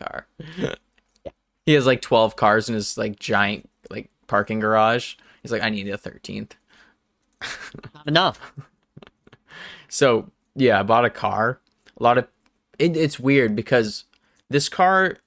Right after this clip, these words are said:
Speaker 1: is making me happy for a different reason than having a, like, a cool car.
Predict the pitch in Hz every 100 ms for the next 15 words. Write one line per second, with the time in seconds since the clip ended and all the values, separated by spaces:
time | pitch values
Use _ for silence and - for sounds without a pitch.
0 | - 123 120 120 - 135 117 110 110 -
1 | 120 113 107 101 - 104 - 101 - 95
2 | 90 90 80 90 - _ _ 107 95 87
3 | 82 87 87 - _ _ - 113 98 90
4 | 92 _ - 104 95 - 95 82 - 80
5 | 64 107